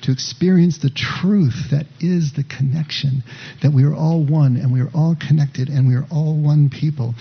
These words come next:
to become more aware of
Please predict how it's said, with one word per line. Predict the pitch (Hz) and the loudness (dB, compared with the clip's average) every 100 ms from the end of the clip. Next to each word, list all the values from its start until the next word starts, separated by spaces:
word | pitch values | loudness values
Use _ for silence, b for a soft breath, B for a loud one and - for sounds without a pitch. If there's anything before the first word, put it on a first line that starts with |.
| B B - | B B -2
to | 139 | 0
become | 143 - 147 | 0 4 6
more | 151 165 170 | 8 6 2
aware | 139 127 143 165 156 120 117 - - - - - - B B B B B B B - - - - | -2 0 0 0 0 -2 -6 -14 -20 -20 -20 -20 -20 B B B B B B B -20 -20 -16 -4
of | 120 | -4